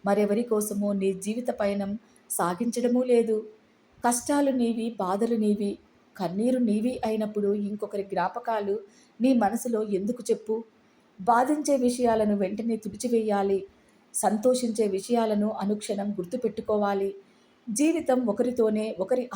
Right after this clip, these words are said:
ఆలోచనలతోనే, ఒకరి జ్ఞాపకాలతోనే ఆగిపోరాదు.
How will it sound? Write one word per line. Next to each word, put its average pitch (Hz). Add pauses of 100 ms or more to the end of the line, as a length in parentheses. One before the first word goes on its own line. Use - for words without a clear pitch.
ఆలోచనలతోనే, 220
ఒకరి 277
జ్ఞాపకాలతోనే 208
ఆగిపోరాదు. 196